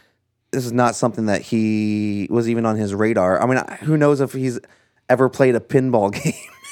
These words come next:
or so, you know what I mean? Like, this is just not his thing, probably, which is fine. And,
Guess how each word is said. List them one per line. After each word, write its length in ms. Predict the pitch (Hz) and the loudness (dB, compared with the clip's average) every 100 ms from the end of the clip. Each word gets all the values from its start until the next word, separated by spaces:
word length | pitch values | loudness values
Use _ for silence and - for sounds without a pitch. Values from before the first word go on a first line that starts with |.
| - - - | -16 -8 0
or 120 | 143 | 0
so, 160 | - - 165 | 0 -2 2
you 100 | 165 | 4
know 120 | 170 | 6
what 120 | 170 | 6
I 80 | 175 | 4
mean? 280 | 180 185 190 - - 185 | 2 0 -2 -10 -8 -2
Like, 100 | 151 | 0
this 140 | 156 | 2
is 100 | 143 | 0
just 140 | 139 | -2
not 240 | 143 143 123 | 2 2 2
his 160 | 117 | -2
thing, 360 | 110 156 127 98 | 0 0 0 0
probably, 640 | 98 107 98 92 87 90 - - - | 2 4 4 2 0 -2 -8 -10 0
which 180 | 180 | 0
is 120 | 151 - | 0 -2
fine. 540 | 139 135 120 107 117 _ _ | 2 4 2 0 -4 _ _
And, 140 | - | -2